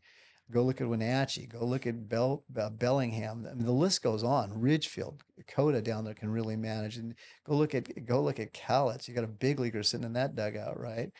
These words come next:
So it's, um, it's a, it's a tough league, and, and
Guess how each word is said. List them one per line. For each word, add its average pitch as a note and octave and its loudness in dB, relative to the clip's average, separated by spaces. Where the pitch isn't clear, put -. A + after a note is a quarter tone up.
So C3 4
it's, C#3 2
um, A#2 4
it's D3 2
a, B2+ 6
it's B2 0
a B2 0
tough C#3 4
league, C3+ 2
and, A#2 2
and A2 0